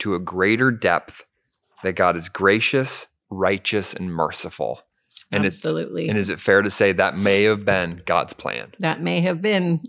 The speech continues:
Speaker 2: the why. <laughs>
Speaker 1: Yeah. It's interesting too, 'cause here's what I know of your story. Like, when we first met, it was like, "Don't ever ask Sarah to talk." Like, she's, she would never get in front of a camera or a microphone. It seems like God's transformed you.
Speaker 2: Oh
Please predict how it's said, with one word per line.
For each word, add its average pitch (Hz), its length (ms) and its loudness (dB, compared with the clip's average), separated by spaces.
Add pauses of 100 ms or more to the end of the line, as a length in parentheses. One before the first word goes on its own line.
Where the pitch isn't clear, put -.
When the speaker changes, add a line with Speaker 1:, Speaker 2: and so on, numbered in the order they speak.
(140)
Speaker 2:
the 160 100 2
why. 160 460 0
<laughs> - 60 -16
Speaker 1:
Yeah. 98 340 2 (340)
It's 165 180 0
interesting 156 420 0
too, 127 180 2
'cause 123 180 -4
here's 185 220 4
what 160 120 8
I 127 120 8
know 120 160 6
of 104 100 4
your 95 140 -2
story. 92 520 4
Like, 101 460 4
when 123 220 0
we 120 120 2
first 139 300 2
met, 117 200 6
it 87 60 2
was 95 140 -6
like, 92 280 4
"Don't 110 180 4
ever 123 180 6
ask 120 240 4
Sarah 117 180 4
to 113 80 -2
talk." 92 560 2
Like, 95 380 2
she's, 110 540 -6
she - 180 -4
would 113 140 -2
never 110 180 4
get 113 140 0
in 107 40 -6
front 117 180 2
of 113 40 -4
a 110 60 0
camera 104 400 2
or 104 160 6
a 101 40 2
microphone. 104 580 2
It - 500 -16
seems 277 160 0
like 311 160 6
God's 123 320 6
transformed 143 800 4
you. 254 100 6
Speaker 2:
Oh 269 420 6